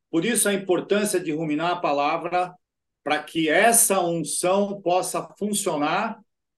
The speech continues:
e nós possamos ter discernimento do que falar, é, como conduzir, é, é, de uma man-, de uma maneira, é, sábia, todas as situações.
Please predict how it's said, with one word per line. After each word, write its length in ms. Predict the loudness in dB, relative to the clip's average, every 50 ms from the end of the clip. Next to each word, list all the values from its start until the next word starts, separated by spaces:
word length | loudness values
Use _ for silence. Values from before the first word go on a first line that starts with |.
| _ _ _
e 220 | 0 2 2 2
nós 300 | 4 4 6 4 4 4
possamos 480 | 4 4 4 4 2 0 0 0 0 2
ter 180 | 2 2 2 2
discernimento 1040 | 2 0 0 0 0 0 0 0 0 0 -2 -2 -2 -2 -2 -4 -6 -8 -12 -10
do 160 | -8 -6 -6 -4
que 160 | -2 -2 -2
falar, 800 | 2 2 2 4 4 4 4 4 6 6 4 4 2 0 -2 -8 _ _ _ _ _ _ _ _ _ -20 -16 -6 -2
é, 140 | 0 0
como 340 | 2 6 8 8 8 8 4
conduzir, 1000 | 2 2 2 2 2 -2 -2 -4 -4 -2 0 2 2 4 4 2 2 0 -2 -8 _ _ _ _ -4
é, 240 | -2 -2 -2 -2 -4
é, 920 | -4 -4 -2 -2 -2 -2 -2 -4 -6 -6 -6 -6 -4 -4 -4 -6 -8 -8 -10 -10 -6
de 100 | -2 0
uma 140 | 2 4 4
man-, 280 | 4 4 4 2 0
de 80 | 0 0
uma 140 | 0 2 2
maneira, 440 | 2 2 4 4 4 4 6 6 6 6 6 4 0 -2 -2 -2 -2 -2 -4 -6 -8 -12
é, 40 | -20 _ _ _ _ _ _ _ _
sábia, 560 | -8 -2 2 4 4 4 4 4 0 -2 -2 2
todas 300 | 4 4 6 6 4 2
as 100 | 0 -2
situações. 720 | -4 -8 -8 -10 -10 -12 -12 -20 -20 _ -20 -20 -20